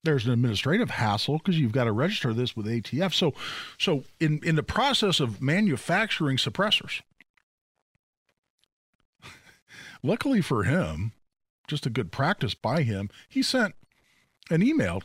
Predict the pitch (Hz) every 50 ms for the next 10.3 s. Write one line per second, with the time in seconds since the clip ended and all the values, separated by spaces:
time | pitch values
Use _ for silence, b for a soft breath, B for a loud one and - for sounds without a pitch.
0 | _ - - 156 156 170 165 - - 151 165 208 208 165 - - - _ _ _
1 | _ _ _ - 147 131 160 180 160 - - 156 151 151 143 - 143 160 196 254
2 | - - 104 - - 87 76 - - _ _ _ b b b b b b b b
3 | b b b b b 185 170 - 202 180 170 226 233 135 101 B B B B B
4 | B _ _ - 139 131 160 165 170 214 294 330 311 - 196 139 113 - - _
5 | _ - _ - - 202 196 185 165 - - 175 151 - - - 151 135 110 -
6 | - - 254 311 233 104 80 - - - - _ _ _ _ _ _ _ _ _
7 | _ _ _ _ _ _ _ _ _ _ _ _ _ _ _ _ _ _ - -
8 | 151 147 147 123 147 139 123 - - - - 196 170 - 143 120 139 131 131 131
9 | 123 123 113 - 175 214 220 185 - 156 139 131 123 147 160 - - 170 147 127
10 | - 135 120 117 110